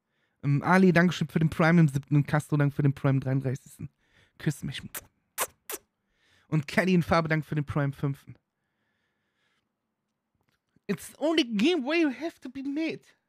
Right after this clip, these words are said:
Was geht ab, Alex? Genau, gute Besserung, Jay. Boah, was hören wir jetzt? Wir können alles hören. Bruder, wir können alles hören. Was haben wir mal gehört?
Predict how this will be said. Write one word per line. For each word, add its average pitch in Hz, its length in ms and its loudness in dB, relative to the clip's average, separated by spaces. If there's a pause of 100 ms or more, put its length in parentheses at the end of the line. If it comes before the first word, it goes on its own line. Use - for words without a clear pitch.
(1700)
Was 135 120 -12
geht 143 160 2
ab, 143 140 2
Alex? - 560 -4 (2750)
Genau, 135 220 -2
gute 135 220 -4
Besserung, 127 380 -4
Jay. 127 200 -8 (1500)
Boah, 139 120 -6
was 151 160 -6
hören 160 140 2
wir 160 60 2
jetzt? 165 180 0
Wir 156 80 -4
können 165 160 -4
alles 175 260 -4
hören. 170 220 0 (380)
Bruder, 175 200 -2
wir 185 60 0
können 196 220 -4
alles 202 280 -6
hören. 170 200 0
Was 151 140 -6
haben 185 100 -2
wir 185 60 0
mal 190 120 0
gehört? 175 440 2